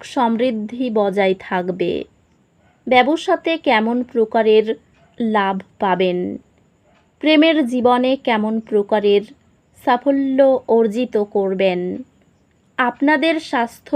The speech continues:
জীবন কেমন যাবে, এই পুরো প্রক্রিয়া আপনারা জানতে পারবেন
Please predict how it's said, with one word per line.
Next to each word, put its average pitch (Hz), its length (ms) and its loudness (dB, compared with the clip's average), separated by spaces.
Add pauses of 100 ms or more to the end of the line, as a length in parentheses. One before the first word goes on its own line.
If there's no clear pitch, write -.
জীবন 269 360 0 (200)
কেমন 214 360 -2 (140)
যাবে, 185 460 -2 (920)
এই 240 240 6
পুরো 320 360 0
প্রক্রিয়া 269 680 2 (140)
আপনারা 240 480 -2
জানতে 220 420 -2 (100)
পারবেন 196 460 0